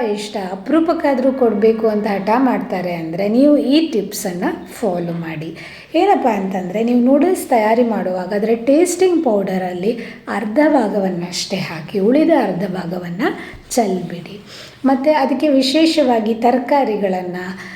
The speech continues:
ಅಥವಾ, ಆ, ಮೊಳಕೆ ಕಾಳುಗಳನ್ನು ಸೇರಿಸೋದ್ರ ಮೂಲಕ ಅದರ ಪೌಷ್ಟಿಕಾಂಶವನ್ನು ಹೆಚ್ಚಿಸೋಕ್ಕೆ ಪ್ರಯತ್ನಿಸ್ಬೋದು.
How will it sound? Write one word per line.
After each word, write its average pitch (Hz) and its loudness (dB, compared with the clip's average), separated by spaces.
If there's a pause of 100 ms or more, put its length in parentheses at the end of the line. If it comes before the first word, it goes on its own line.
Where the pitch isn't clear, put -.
(160)
ಅಥವಾ, 190 -4 (240)
ಆ, 208 -6
ಮೊಳಕೆ 311 2
ಕಾಳುಗಳನ್ನು 220 0
ಸೇರಿಸೋದ್ರ 277 2
ಮೂಲಕ 185 -2
ಅದರ 247 2
ಪೌಷ್ಟಿಕಾಂಶವನ್ನು 214 -2
ಹೆಚ್ಚಿಸೋಕ್ಕೆ 208 -2 (320)
ಪ್ರಯತ್ನಿಸ್ಬೋದು. 196 -6